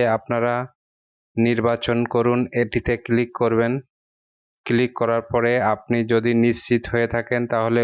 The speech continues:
কনফার্ম বাটনে ক্লিক করবেন। কনফার্ম বাটনে ক্লিক করার পর এখানে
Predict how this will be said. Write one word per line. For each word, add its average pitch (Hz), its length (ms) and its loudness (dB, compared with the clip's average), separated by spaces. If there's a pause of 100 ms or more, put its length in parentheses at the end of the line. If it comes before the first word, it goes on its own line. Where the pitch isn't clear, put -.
কনফার্ম 117 560 -2
বাটনে 117 360 -2
ক্লিক 117 340 -2
করবেন। 117 360 0 (1300)
কনফার্ম 120 520 0
বাটনে 120 400 0
ক্লিক 117 360 -2
করার 117 340 0
পর 120 140 0 (120)
এখানে 117 440 -2